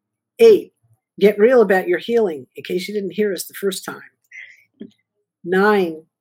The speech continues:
never let anyone or anything get in the way of your healing. Ten, love yourself fiercely and without reservation. Eleven, accept what is. And twelve,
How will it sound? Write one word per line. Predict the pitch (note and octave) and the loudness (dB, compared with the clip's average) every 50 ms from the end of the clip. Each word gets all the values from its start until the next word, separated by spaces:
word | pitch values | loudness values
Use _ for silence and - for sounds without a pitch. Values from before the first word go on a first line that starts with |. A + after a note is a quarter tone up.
| _ _ - | _ _ -4
never | F3+ F#3+ G3 G#3+ A3+ A#3 | 0 2 2 4 4 4
let | A3 G#3+ G3 F#3+ F#3+ - | 4 4 2 0 -2 -2
anyone | F#3+ G3 G#3 A3+ A3 G#3 G#3 G#3 G3+ G3+ G3+ G3+ | 0 0 2 2 0 0 0 0 0 0 0 0
or | G3 F#3 F#3 - | 0 -2 -2 0
anything | F#3+ F#3+ F#3+ F#3+ G3 F#3+ - F#3 E3+ D#3+ D3 D3 D3+ - - | 0 2 2 2 0 0 -4 -6 -6 -6 -8 -12 -14 -6 -2
get | F#3 E3+ F3 | -2 0 2
in | F#3 F#3 | 2 0
the | F3+ F#3 F3+ | 0 -2 -2
way | E3+ E3+ E3 D#3+ D#3+ D#3+ | -2 -2 -2 -2 -2 -4
of | - D#3 D3 - | -6 -10 -12 -10
your | D#3+ D#3 C#3 | -8 -10 -10
healing. | - - E3+ E3 D#3+ D#3 D3 C3+ C3+ C3 _ _ _ _ _ _ _ _ _ _ _ _ _ _ _ _ _ _ _ - | -8 -8 -6 -6 -6 -6 -8 -10 -14 -18 _ _ _ _ _ _ _ _ _ _ _ _ _ _ _ _ _ _ _ -6
Ten, | - A3+ G3+ F#3+ E3 C#3+ C3+ C3+ - _ _ _ _ _ _ _ _ - | -4 -2 -2 -2 -4 -6 -8 -14 -18 _ _ _ _ _ _ _ _ -6
love | D#3+ E3 F3+ F3+ F3+ F#3 | -2 0 0 2 2 2
yourself | F#3 E3 - - - E3 D#3 D3 | 0 0 0 -4 -4 -4 -4 -6
fiercely | - - - G#3 G3 F#3+ F#3+ - - D3+ D3+ D3 - | -8 -4 0 2 2 2 0 -6 -6 -8 -8 -8 -10
and | D#3 D3+ D3 | -14 -12 -12
without | C#3 C#3+ - - D#3+ D#3 D#3+ E3+ - - | -14 -14 -14 -10 -6 -4 -4 -6 -6 -6
reservation. | E3+ D#3+ D#3 - F#3 E3+ F3 D3+ C3+ B2+ - - C3 C3 _ _ _ _ _ _ _ _ _ _ _ _ _ G3+ G3+ G3 _ _ _ - | -6 -6 -4 -4 -4 -4 -4 -4 -4 -6 -10 -12 -14 -18 _ _ _ _ _ _ _ _ _ _ _ _ _ -20 -20 -20 _ _ _ -16
Eleven, | C#3+ D3 D3 E3 F3+ G3 G#3 G#3+ G3+ _ - | -14 -10 -6 -4 -2 -2 -2 -4 -8 _ -12
accept | D#3+ D3 - - - F3 D#3+ - | -12 -10 -8 -4 -4 -4 -4 -4
what | - D#3 D3+ D3 | -6 -6 -4 -2
is. | C#3+ D3 E3 F3+ G#3 G#3 - - - _ _ _ _ _ - | -2 -2 -2 -2 -4 -6 -12 -14 -16 _ _ _ _ _ -14
And | D3+ C#3+ C#3+ | -14 -12 -12
twelve, | - - F#3 F3 E3+ E3+ D#3+ D#3+ D#3 | -8 -4 -2 -2 0 0 -2 -4 -6